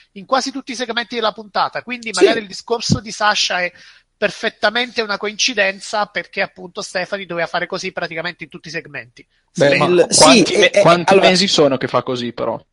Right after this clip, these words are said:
Speaker 3: Cioè, non è che lo
Speaker 2: il
Speaker 3: diciamo
Speaker 2: fatto è
Speaker 3: solo
Speaker 2: questo, è, sono, no, no, mesi, anni.
Speaker 3: Beh.
Speaker 2: È anni
Speaker 3: Ma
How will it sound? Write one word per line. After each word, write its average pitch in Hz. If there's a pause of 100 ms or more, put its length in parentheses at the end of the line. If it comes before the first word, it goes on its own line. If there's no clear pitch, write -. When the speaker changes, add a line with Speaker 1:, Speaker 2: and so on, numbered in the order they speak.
Speaker 3:
Cioè, 120
non 110
è 123
che -
lo 160
Speaker 2:
il 151
Speaker 3:
diciamo -
Speaker 2:
fatto -
è -
Speaker 3:
solo 180
Speaker 2:
questo, 175
è, 180
sono, 196
no, 170
no, 147
mesi, 131
anni. 143
Speaker 3:
Beh. 123 (160)
Speaker 2:
È 147
anni 190
Speaker 3:
Ma 147